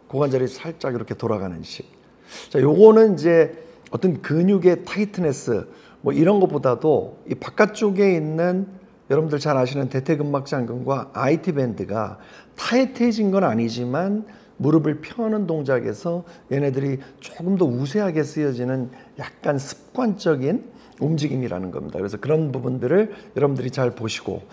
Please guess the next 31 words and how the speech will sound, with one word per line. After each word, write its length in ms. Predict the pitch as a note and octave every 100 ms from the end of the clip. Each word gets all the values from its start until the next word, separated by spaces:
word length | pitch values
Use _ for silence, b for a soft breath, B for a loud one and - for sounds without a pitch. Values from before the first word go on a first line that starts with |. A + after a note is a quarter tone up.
| B B -
또 160 | A3 A3+
하나는 520 | G#3+ G3 G#3+ D3 -
똑바로 360 | - A#3+ B3+ G#3+
섰을 380 | G3+ A3 E3+ -
때 180 | - - B B B -
한 180 | A3 G#3
발로 220 | G#3 F#3+
이쪽으로 480 | D3 C#3 G#3+ F3 E3+
딱 160 | F3+
섰는데 680 | - G#3 F3+ D3 C#3+ A3+ B3+ B B B
한 180 | - G3
발로 200 | G3+ F3
한번 180 | E3 D3
서보실게요. 840 | G3 G#3 G3 - F3+ G3 B3+ A3+
그럴 280 | F3 D3 C#3
때도 200 | C#3 C#3
이렇게 300 | C3 C3 A#2
고관절이 540 | B2 C#3+ B2+ B2 A#2+
안으로 400 | B2+ C3 A#2+ A#2
들어가는 420 | C3 B2+ A#2 G#2
이런 240 | G#2+ A#2 G2+
패턴들은 640 | B2 - A2 F#2+ D3+ C#3 B B B
여러분들이 320 | C#3 C#3+ C3 C3+
꼭 280 | F3+ -
보셨다가 840 | - C3 C#3 C#3 A2+ F2 D#2 D3+ A#3+ B B B B -
바르게 400 | A#2 C3 D3+ G3
움직일 480 | E3+ E3 E3+ F3 E3
수 160 | -
있는 180 | D#3 C#3+
운동들, 560 | B2+ B2 A#2 G#2 D#2+ D2+
그러니까 400 | - C#3 B2+ C3